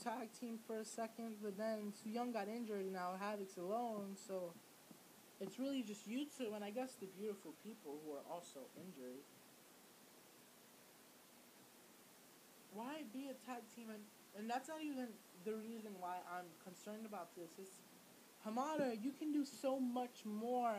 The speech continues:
I believe in you. I think you have potential to be one of the best knockouts of this era. But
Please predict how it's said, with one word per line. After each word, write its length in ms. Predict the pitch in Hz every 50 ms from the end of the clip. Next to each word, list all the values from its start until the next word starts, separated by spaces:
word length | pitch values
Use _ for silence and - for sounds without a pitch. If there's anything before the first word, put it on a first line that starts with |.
| 190 -
I 100 | 208 240
believe 420 | 226 269 269 269 285 311 330 311
in 160 | 294 269 247 226
you. 140 | 214 196
I 120 | 185 196 233
think 240 | 233 - 262 254 -
you 100 | - 262 240
have 160 | 254 226 214 165 -
potential 760 | - 190 - - - 233 240 247 - - - 185 180 180 170 - - - - - 185 185
to 80 | - 220
be 220 | 190 240 254 254
one 180 | 247 240 240 240
of 140 | 233 214 185
the 60 | 202 196 - - -
best 380 | 214 226 247 262 - - - - - - - - - - - - - - - - - - - - - - - - 202
knockouts 680 | 220 247 247 269 269 - 226 208 196 190 175 175 - - - - - - - - -
of 100 | 175 175
this 240 | 180 214 202 - - - -
era. 440 | 208 240 247 240 226 208 175 160 - - - - - - - - - - - - - - - -
But 220 | - - 226 -